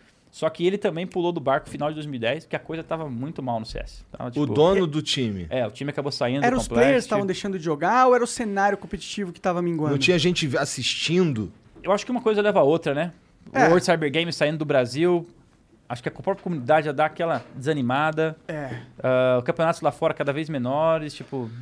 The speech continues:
Speaker 1: o negócio foi perdendo a
Speaker 3: Então
Speaker 1: graça.
Speaker 3: até internacionalmente tava
Speaker 1: Foi,
Speaker 3: minguando, não era só no
Speaker 1: internacionalmente,
Speaker 3: Brasil.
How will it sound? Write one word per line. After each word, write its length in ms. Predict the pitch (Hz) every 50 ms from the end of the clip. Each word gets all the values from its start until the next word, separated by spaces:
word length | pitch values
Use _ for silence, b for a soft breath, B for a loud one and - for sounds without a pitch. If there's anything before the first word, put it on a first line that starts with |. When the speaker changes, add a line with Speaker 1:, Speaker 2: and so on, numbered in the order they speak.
| 123 - -
Speaker 1:
o 60 | -
negócio 340 | 147 165 160 175 190 180 -
foi 140 | - 208 208
perdendo 460 | 208 220 208 180 165 190 202 214 214 214
a 40 | 208
Speaker 3:
Então 20 | 180
Speaker 1:
graça. 420 | 151 143 151 160 - 269 - 320 330
Speaker 3:
até 100 | 359 320
internacionalmente 880 | - 359 330 339 339 339 - 330 330 320 277 240 240 254 240 226 - -
tava 220 | - 190 175 185
Speaker 1:
Foi, 100 | 185 185
Speaker 3:
minguando, 380 | - 170 180 185 170 135 123 156
não 80 | 165
era 160 | 196 240 302 -
só 240 | - - 254 247
no 80 | 240 226
Speaker 1:
internacionalmente, 40 | 196
Speaker 3:
Brasil. 340 | 196 190 175 143 147 -